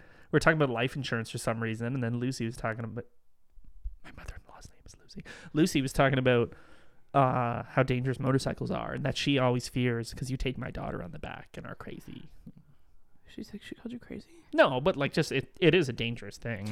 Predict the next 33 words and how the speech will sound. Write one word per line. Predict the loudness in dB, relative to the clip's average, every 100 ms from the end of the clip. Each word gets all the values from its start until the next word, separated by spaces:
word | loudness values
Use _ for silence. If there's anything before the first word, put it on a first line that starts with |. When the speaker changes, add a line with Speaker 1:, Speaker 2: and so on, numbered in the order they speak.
| -6
Speaker 1:
right? | -6 2
Speaker 2:
Yeah, | 6 6 6
but | 4 6
no, | 6
I | 8
always | 6 4
have | 4
that | 4 4
dream | 2
that | 4 4
either | 4
you | 2 2
die | 4
or | 2 0
Carissa | -4 -4 -6
dies. | -8 0
I |
don't | 4 6
really | 6 6 4
always | 4 4 4
know | 4
who | 4
it |
is. | 2 0 -2
M-, | -4 -2
usually | 6 6 8 6
it | 4
used | 2
to | 2
always | 4 4
be | 2
you | 0 2
died. | 2 2 0 -6